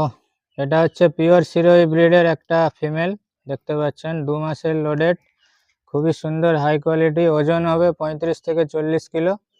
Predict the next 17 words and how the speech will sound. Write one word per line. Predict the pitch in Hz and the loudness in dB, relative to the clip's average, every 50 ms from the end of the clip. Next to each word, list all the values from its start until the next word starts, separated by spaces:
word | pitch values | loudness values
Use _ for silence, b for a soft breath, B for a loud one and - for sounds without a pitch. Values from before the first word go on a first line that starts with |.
| _ _ _ _ _ _ _ - | _ _ _ _ _ _ _ -10
এবং | 135 139 151 156 160 165 - 107 - 139 | -8 -4 -4 -4 -4 -4 -6 -8 -8 -2
আদাত, | 143 143 147 160 170 180 170 _ - 160 | -2 0 4 4 4 4 2 _ -6 -10
এখনো | 151 135 156 160 160 160 156 | -8 -6 -6 -6 -6 -4 -4
দাঁত | 143 147 151 160 147 143 | -4 -4 -4 -4 -4 -4
হয়নি, | 156 156 151 151 156 170 196 185 139 | -4 -4 -4 -6 -6 -8 -10 -10 -8
just | 143 147 151 - _ _ _ _ - | -8 -8 -8 -10 _ _ _ _ -10
দাঁত | 131 131 139 147 - _ - | -6 -6 -4 -6 -6 _ -8
হবে | 143 143 147 156 156 | -8 -6 -4 -2 -2
হবে | 151 151 151 156 147 | -2 -2 -2 -4 -6
করছে। | - - 147 135 _ _ - 175 202 _ _ _ _ _ _ _ _ _ _ _ _ _ _ - | -4 -6 -8 -8 _ _ -10 -10 -10 _ _ _ _ _ _ _ _ _ _ _ _ _ _ -8
তো | 139 143 147 147 147 151 156 151 | -4 -2 -2 0 0 0 -2 -2
এই | 151 156 165 160 | -2 0 2 4
ধরনের | 165 175 175 180 180 185 190 185 170 | 4 4 4 4 2 0 0 0 0
কোয়ালিটি | - 170 165 170 175 180 170 165 185 185 185 | 2 2 2 4 4 2 2 2 2 2 2
যদি | 175 175 170 165 175 175 | 2 2 2 2 2 2
আপনারা | 170 160 160 170 170 170 170 | 2 0 0 -2 -2 -2 -2
নিতে | 165 160 165 151 170 175 | -2 -2 -4 -2 -2 -2